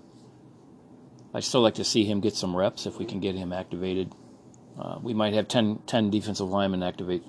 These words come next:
active for this game, so that would be good. Keep 'em fresh, and, uh, he, Hurst is more of a, uh, a run defender, but he can play the pass as well,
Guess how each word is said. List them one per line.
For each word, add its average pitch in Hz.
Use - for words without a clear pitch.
active 104
for 92
this 85
game, 87
so 85
that 113
would 110
be 104
good. 104
Keep 120
'em 101
fresh, -
and, 90
uh, 92
he, 120
Hurst 123
is 98
more 110
of 95
a, 92
uh, 87
a 90
run 110
defender, 117
but 95
he 101
can 95
play 101
the 92
pass 98
as 87
well, 98